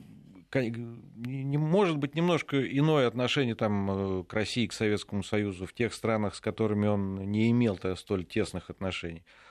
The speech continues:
Но вот, например, Иордания, э, да, д-, надо еще у-, по-, помнить еще одну вещь, что не просто там мы с ними сотрудничаем, огромное количество людей у нас здесь училось, это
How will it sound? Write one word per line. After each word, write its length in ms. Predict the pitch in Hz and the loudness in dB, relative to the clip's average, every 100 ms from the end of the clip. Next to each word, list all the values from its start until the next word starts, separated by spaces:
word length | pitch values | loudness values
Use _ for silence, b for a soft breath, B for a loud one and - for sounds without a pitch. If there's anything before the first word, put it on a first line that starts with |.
| B | B
Но 320 | 117 131 131 | 4 4 4
вот, 160 | 127 120 | 2 0
например, 480 | 127 127 135 131 107 | 0 2 4 4 2
Иордания, 920 | 123 123 117 147 160 156 127 113 98 | 2 2 2 0 0 2 2 2 0
э, 420 | 87 101 101 92 | 0 0 0 -2
да, 240 | 110 117 135 | -4 -2 0
д-, 160 | 104 | -2
надо 240 | 110 139 147 | -2 0 0
еще 240 | 127 147 | 0 0
у-, 240 | 131 127 117 | -2 -4 -8
по-, 220 | - 147 | -2 -2
помнить 400 | - 170 147 135 | 0 2 2 -2
еще 260 | 120 160 | 0 0
одну 220 | 131 123 131 | 0 0 0
вещь, 220 | 147 117 | 2 0
что 120 | - | 0
не 100 | 113 | 0
просто 340 | 113 160 - 123 | 0 -2 -2 -2
там 160 | 123 | 0
мы 100 | 123 | 2
с 80 | - | 2
ними 120 | 117 | 0
сотрудничаем, 500 | 107 135 127 101 92 | 0 0 0 0 -2
огромное 320 | 101 143 151 | 0 2 2
количество 400 | 123 131 131 - | 0 0 0 -2
людей 240 | 123 120 143 | 0 2 2
у 40 | |
нас 120 | 120 98 | 2 0
здесь 220 | 98 - | -4 -6
училось, 440 | 123 175 123 - | -4 0 0 0
это 140 | 85 | -8